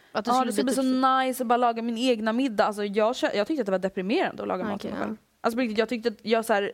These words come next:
Speaker 2: jag ät hell-, åt hellre inte.
Speaker 1: Nej.
Speaker 2: För att jag tyckte att det var hemskt. Alltså stå, det är så här,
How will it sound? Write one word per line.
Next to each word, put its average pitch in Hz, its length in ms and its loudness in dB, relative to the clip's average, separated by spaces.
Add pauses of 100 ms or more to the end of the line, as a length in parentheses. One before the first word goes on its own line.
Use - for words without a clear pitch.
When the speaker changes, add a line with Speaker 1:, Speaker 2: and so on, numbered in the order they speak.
(100)
Speaker 2:
jag 214 180 2
ät 262 260 0
hell-, 175 240 -6
åt 233 200 0
hellre 165 220 -4
inte. - 220 -12 (220)
Speaker 1:
Nej. 226 240 -10 (240)
Speaker 2:
För 226 60 2
att 214 40 -2
jag 208 100 0
tyckte 202 160 0
att 185 60 -6
det 190 60 -2
var 202 60 2
hemskt. - 560 -4 (340)
Alltså 226 200 -2
stå, 233 300 0
det 220 80 0
är 226 60 0
så 220 80 2
här, 190 100 0